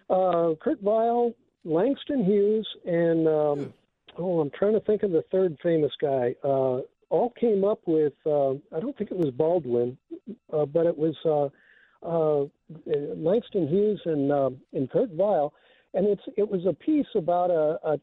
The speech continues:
Speaker 2: town or a section of town, just like you're describing.
Speaker 1: Mm-hmm.
Speaker 2: And, uh, it was, uh, you know, these struggling families with a bunch of kids, uh, were living in miserable poverty in the middle of,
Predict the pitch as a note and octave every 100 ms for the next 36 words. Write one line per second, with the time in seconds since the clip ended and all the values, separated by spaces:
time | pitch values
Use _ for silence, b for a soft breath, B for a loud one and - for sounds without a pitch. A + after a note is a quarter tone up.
0 | - G#3 B3 G3 F3 G3 G#3+ - D3+ D3
1 | - A#3+ - G3 C#3 - D3 D3+ E3 F3+
2 | - F3 - E3 D#3 - F#3 D#3+ B2 A#2
3 | G3 F#3+ F3+ F3 D#3+ F3 F3 E3+ E3 D#3+
4 | D#3+ D#3+ D3 E3+ D#3 D3 D3 D#3+ F3 D#3+
5 | D3+ D3 - - F#3+ F#3+ G3 F#3+ - F3+
6 | F#3 F#3+ F#3 F#3 C#3+ E3+ D#3+ C#3 F3 -
7 | D3+ - F3+ F3 E3 - E3+ D#3 D3 C#3+
8 | C#3 C#3+ D3+ C3+ C3 B2 C3+ F#3 F3 E3+
9 | D#3 D3 C3 - _ B3+ F#3+ B2+ D3 C#3+
10 | E3 F3 F3+ D3 D3 - F3+ F3 E3 D#3
11 | D#3+ D3+ C#3 E3 D#3+ C#3+